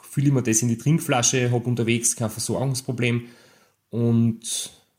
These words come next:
ja, dann kommt's eben automatisch dazu, aber nachdem ich das jetzt schon viele Jahre mache,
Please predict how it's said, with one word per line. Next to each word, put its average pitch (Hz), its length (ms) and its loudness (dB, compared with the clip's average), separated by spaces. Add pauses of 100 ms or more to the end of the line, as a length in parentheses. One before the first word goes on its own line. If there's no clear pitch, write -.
(360)
ja, 110 380 -2
dann 120 160 0
kommt's 139 240 4
eben 127 160 2
automatisch 110 520 2
dazu, 123 260 2
aber 117 80 2
nachdem 123 320 2
ich 131 80 4
das 131 140 2
jetzt 127 120 2
schon 131 120 2
viele 135 260 2
Jahre 113 340 2
mache, 117 320 2